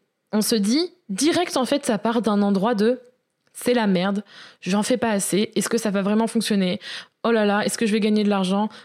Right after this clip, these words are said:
Oh là là, est-ce que ce truc est vraiment efficace ? J'ai suivi cette méthode, mais c'est », et on passe son temps à être, euh,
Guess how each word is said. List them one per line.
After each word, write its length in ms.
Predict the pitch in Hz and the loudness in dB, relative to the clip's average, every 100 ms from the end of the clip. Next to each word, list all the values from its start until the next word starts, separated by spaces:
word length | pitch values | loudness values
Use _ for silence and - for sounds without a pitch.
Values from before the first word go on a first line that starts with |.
| _ | _
Oh 80 | - | 0
là 160 | 247 220 | 2 2
là, 240 | 208 214 | 2 0
est-ce 160 | - 208 | 0 -2
que 120 | - | -2
ce 120 | 220 | -2
truc 320 | 220 - 254 226 | -2 -2 -2 0
est 60 | |
vraiment 460 | 185 180 196 233 233 | 0 0 2 2 2
efficace ? 560 | 220 196 214 214 220 - - | 0 -2 -2 -2 -4 -10 -12
J'ai 180 | - 220 | -4 -2
suivi 440 | - 226 214 233 | 0 0 2 0
cette 240 | 214 - 233 | 0 -2 0
méthode, 340 | 233 226 240 | 0 0 2
mais 140 | 226 208 | 2 2
c'est », 180 | 220 - 120 | 0 -2 -6
et 120 | - 226 | 0 0
on 100 | 233 | 0
passe 220 | 294 - | 0 0
son 160 | 311 | 0
temps 260 | 277 294 302 | 0 0 2
à 120 | 220 | 2
être, 280 | 202 208 - | 0 -2 -2
euh, 280 | 208 196 | 0 0